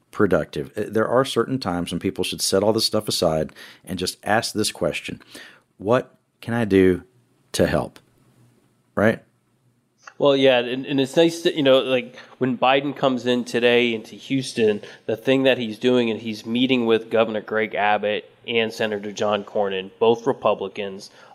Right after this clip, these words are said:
Speaker 2: along with the Democratic mayor and the Democratic county judge. So you can see, like, you know,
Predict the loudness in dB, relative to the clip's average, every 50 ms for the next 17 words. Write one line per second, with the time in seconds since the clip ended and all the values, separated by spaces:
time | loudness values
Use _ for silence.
0 | -8 -6 -4 0 2 4 4 4 4 4 4 2 2 -2 -4 -4 -2 -2 -2 -2
1 | 0 0 0 0 -2 -6 -4 -2 0 0 0 0 -2 -4 -4 -4 -4 0 0 0
2 | 2 0 0 0 0 -2 -2 -4 -2 -2 -2 -2 -2 -4 -4 -4 -4 -4 -6 -8
3 | -8 -8 -6 -6 -6 -6 -8 -4 0 0 0 0 -2 -4 -8 -10 -10 -2 2 2
4 | 4 4 2 0 -2 -4 -8 -14 -18 -20 -20 -20 -18 -12 -2 0 0 0